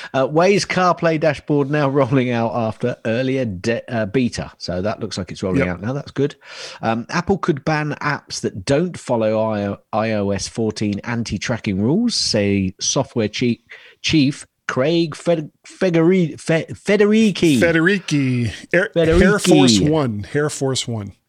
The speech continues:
Speaker 1: I got there in the end. Apple and Cloudflare develop a new privacy-focused internet protocol.
Speaker 2: Nice.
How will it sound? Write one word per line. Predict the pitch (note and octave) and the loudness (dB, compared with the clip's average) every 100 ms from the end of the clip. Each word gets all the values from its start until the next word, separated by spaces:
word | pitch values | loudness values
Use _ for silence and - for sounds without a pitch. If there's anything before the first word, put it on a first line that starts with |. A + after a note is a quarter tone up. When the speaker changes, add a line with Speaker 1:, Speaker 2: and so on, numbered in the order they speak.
| _ _ | _ _
Speaker 1:
I | G2+ | -8
got | F#2 A2+ A#2+ | -4 -4 -2
there | A2 | -2
in | G#2+ | -2
the | G2+ | -2
end. | F#2 F2+ | -4 -4
Apple | C3+ D3+ F3 | -4 -2 -2
and | D#3+ C#3+ | -2 -2
Cloudflare | E3 E3 D#3+ - - F#2 F#2 | -2 0 -2 -4 -6 -4 -4
develop | G#2 G2+ G#2+ G2 | -4 -2 -2 -2
a | G#2 | -4
new | G#2 G#2 A2 B2+ | -2 0 2 0
privacy-focused | - B2+ A2+ - A#2 - A2 - G#2+ A#2 | -2 -4 -4 -4 -6 -4 -4 -4 -6 -6
internet | G#2+ A2 G#2 - | -6 -4 -6 -2
protocol. | A#2 G#2+ - D3 G3 _ _ _ _ _ _ - | -4 -2 -4 -4 -4 _ _ _ _ _ _ -8
Speaker 2:
Nice. | B2 G#2+ - | -6 -4 -6